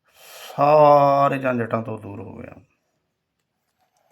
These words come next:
ਆਪਾਂ ਵੀ ਝਾਤ ਮਾਰੀਏ ਆਪਣੇ, ਆਪੋ ਆਪਣੇ ਅੰਦਰ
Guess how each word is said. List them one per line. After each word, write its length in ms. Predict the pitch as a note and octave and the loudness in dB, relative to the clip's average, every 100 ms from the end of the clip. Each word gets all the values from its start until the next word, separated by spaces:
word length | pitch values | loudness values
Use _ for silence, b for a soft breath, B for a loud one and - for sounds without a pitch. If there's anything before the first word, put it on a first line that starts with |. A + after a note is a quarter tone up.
| _ _ _ _ _ _ _ _ _ _ _ _ _ _ _ _ _ _ _ _ _ _ _ | _ _ _ _ _ _ _ _ _ _ _ _ _ _ _ _ _ _ _ _ _ _ _
ਆਪਾਂ 380 | A#2 A2+ - C3+ | -6 -6 -2 -2
ਵੀ 100 | C#3+ | -2
ਝਾਤ 340 | D#3 D3+ C#3 B2+ | -4 -2 -2 -2
ਮਾਰੀਏ 420 | A#2+ A#2+ A#2+ A#2+ | -8 -8 -8 -6
ਆਪਣੇ, 580 | A#2 A#2 _ A#2 A#2 - | -6 -8 _ -12 -10 -8
ਆਪੋ 340 | B2 - - A#2 | -8 -8 -8 -10
ਆਪਣੇ 360 | - A#2 A2+ | -10 -10 -10
ਅੰਦਰ 320 | G#2+ G2+ G#2 | -10 -14 -16